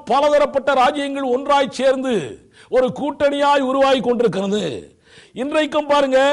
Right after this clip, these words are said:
இந்த பத்து ராஜ்யங்கள் ஒன்றாய் சேர்ந்து, பத்து விரல், பத்து கொம்பு ஒன்றாய் சேர்ந்து இவைகள் ஒரு ராஜ்யத்தை உருவாக்கப் போகிறது,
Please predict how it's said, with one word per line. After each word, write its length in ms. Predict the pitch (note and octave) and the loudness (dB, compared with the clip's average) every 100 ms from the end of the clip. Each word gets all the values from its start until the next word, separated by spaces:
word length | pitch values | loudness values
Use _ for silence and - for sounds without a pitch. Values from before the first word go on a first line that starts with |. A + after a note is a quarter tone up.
| D4+ - - _ | 0 -2 -20 _
இந்த 240 | G3 C4 C4 A#3 C4+ C#4+ - _ _ _ _ - | -8 -2 2 2 2 0 -6 _ _ _ _ -2
பத்து 400 | C4 C4+ - D4 D4 C4+ G3 - - C#3 D#3+ | 0 0 -4 -2 -2 -2 -8 -14 -18 -12 -2
ராஜ்யங்கள் 680 | G#3+ D4+ C#4 C#4+ C#4 C#4 C4 | 2 2 0 -4 -2 -2 -2
ஒன்றாய் 460 | A3 B3+ C#4+ C#4 - | -4 -2 0 0 2
சேர்ந்து, 260 | A#3+ A#3+ G3 | 0 0 -2
பத்து 320 | - C4+ - C#4+ | -2 -4 -4 -4
விரல், 300 | C4 D4 A#3+ - - | 2 2 0 -6 -10
பத்து 300 | - A#3+ - C4+ | -2 -2 -2 -2
கொம்பு 340 | C4 C#4 C#4+ A3 - - - D#3+ | -2 -2 0 -2 -4 -14 -6 0
ஒன்றாய் 500 | B3 C#4+ D4 C#4 C4 | 0 2 2 2 2
சேர்ந்து 440 | - C4+ C4 G#3 D3+ G2 - - - | 2 2 2 0 -4 -6 -14 -20 -12
இவைகள் 340 | B3+ C#4 C4+ B3+ | -4 0 2 2
ஒரு 120 | B3 | 4
ராஜ்யத்தை 500 | A#3 C#4 C#4 C#4 C#4 | 4 2 0 -6 -4
உருவாக்கப் 500 | B3+ C#4 C#4+ B3 B3+ | -4 0 0 0 0
போகிறது, 320 | B3 A#3+ C4 | 2 2 0